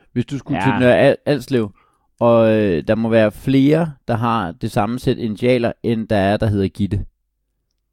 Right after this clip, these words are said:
Speaker 1: Tror du ikke det? Altså, hvis du hedder G N,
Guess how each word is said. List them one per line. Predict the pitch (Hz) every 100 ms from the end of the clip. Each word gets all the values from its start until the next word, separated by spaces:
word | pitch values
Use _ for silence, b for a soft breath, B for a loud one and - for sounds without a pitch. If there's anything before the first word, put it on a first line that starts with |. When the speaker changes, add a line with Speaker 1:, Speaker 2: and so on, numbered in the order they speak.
| _ _ _ _ _
Speaker 1:
Tror | -
du | 127
ikke | - 123
det? | 120 - _ _ _ -
Altså, | 98 98 - 80 82 87 90 85
hvis | 110
du | 123
hedder | 113 110
G | - 143 - 110
N, | 104 110